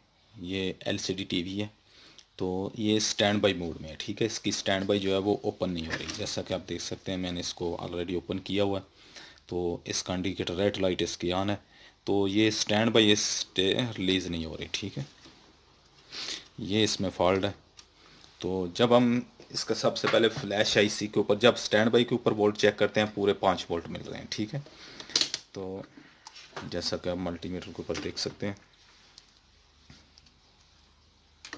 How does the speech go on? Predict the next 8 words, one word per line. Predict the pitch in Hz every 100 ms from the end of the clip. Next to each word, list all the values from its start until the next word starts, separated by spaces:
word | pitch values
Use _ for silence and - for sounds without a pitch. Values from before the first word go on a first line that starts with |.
| - _ - - - - - - - - - -
ये | 92 104 113
है | 110
स्टैंड | - 101 90 87
बाई | 85
के, | - -
ठीक | - 95 120
है, | 117 - _ _ _ - - - -
ये | 98